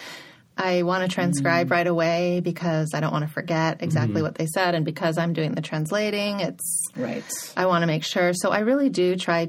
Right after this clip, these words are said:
Speaker 1: to work as I go along, at least take notes or, or, you know, put that exclamation point next to the quote <laughs> that I wanna use.
Speaker 2: Right.
Speaker 1: Because sometimes
Speaker 2: That's
Speaker 1: the trip
Speaker 2: smart.
Speaker 1: could be ten days long and
Speaker 2: Right.
Speaker 1: I won't remember what happened on
Speaker 3: Right.
Speaker 1: day one or the person I met on day one.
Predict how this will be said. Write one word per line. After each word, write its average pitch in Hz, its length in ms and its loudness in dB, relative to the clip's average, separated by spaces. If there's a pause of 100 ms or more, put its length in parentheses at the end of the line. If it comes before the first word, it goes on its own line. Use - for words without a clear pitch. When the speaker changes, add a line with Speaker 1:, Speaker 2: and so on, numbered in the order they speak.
Speaker 1:
to 156 460 2
work 156 340 -2
as 180 120 -2
I 143 100 0
go 156 260 0
along, 151 480 0
at 156 80 0
least 175 260 0
take 165 240 -4
notes 156 460 0
or, 139 280 -2 (580)
or, 156 220 0 (280)
you 185 120 -2
know, 151 280 2
put 190 180 -2
that 165 120 0
exclamation 170 640 -2
point 175 220 0
next 165 180 -2
to 180 80 -4
the 165 80 -4
quote 175 340 2
<laughs> - 20 -8
that 226 140 2
I 311 60 4
wanna 170 240 0
use. 175 420 2
Speaker 2:
Right. 156 280 -2
Speaker 1:
Because 254 280 2
sometimes 269 360 0
Speaker 2:
That's 175 60 -2
Speaker 1:
the 180 60 -2
trip 170 120 0
Speaker 2:
smart. 156 80 -6
Speaker 1:
could 208 100 -2
be 175 140 2
ten 180 240 0
days 160 240 0
long 214 240 2
and 156 160 0
Speaker 2:
Right. - 20 0
Speaker 1:
I 160 80 2
won't 175 220 0
remember 160 440 0
what 156 160 -2
happened 165 320 0
on 156 100 0
Speaker 3:
Right. 160 40 0
Speaker 1:
day 156 160 0
one 190 380 2
or 165 60 2
the 160 60 0
person 185 300 -2
I 147 80 0
met 143 160 -2
on 156 160 -2
day 147 160 -2
one. 151 380 -2